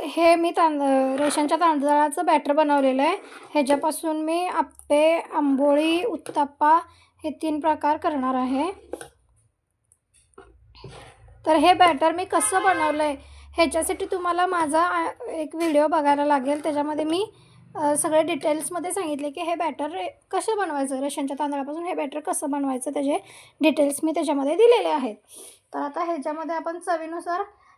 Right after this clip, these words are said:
जेव्हा करणार तेव्हाच ह्या बॅटरमध्ये आपण मीठ ॲड करायचं आहे.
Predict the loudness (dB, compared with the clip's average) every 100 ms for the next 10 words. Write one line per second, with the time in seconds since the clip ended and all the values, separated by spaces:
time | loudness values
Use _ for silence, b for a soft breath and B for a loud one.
0 | _ -2 2 2 2 0 0 -2 0 0
1 | 0 2 2 2 0 0 -4 0 0 -2
2 | -4 -6 -6 -4 -4 -2 -4 -6 -6 -6